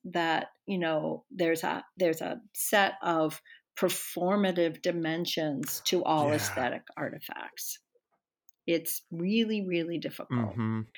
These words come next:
Speaker 1: So those are the two methodological issues, and I'm not sure that we managed to do that in that book, um, to the extent that I w-, would like to,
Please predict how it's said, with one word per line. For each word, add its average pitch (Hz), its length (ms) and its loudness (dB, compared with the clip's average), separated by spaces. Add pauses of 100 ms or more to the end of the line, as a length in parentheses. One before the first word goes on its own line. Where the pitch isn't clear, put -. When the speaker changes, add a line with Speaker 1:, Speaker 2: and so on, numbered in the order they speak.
Speaker 1:
So 202 160 6
those 262 300 6
are 392 60 4
the 359 100 4
two 240 240 4
methodological 190 920 2
issues, 160 680 -2
and 180 180 2
I'm 190 160 4
not 208 220 4
sure 185 220 2
that 175 180 2
we 180 100 -2
managed 170 440 -2
to 175 100 -2
do 220 260 0
that 170 220 0
in 165 180 -10
that 165 260 -8
book, 156 380 0 (500)
um, 160 280 2
to 196 120 0
the 180 120 6
extent 170 480 2
that 175 100 2
I 165 180 4
w-, 160 140 -4 (120)
would 170 540 2
like 208 400 2
to, 156 400 -2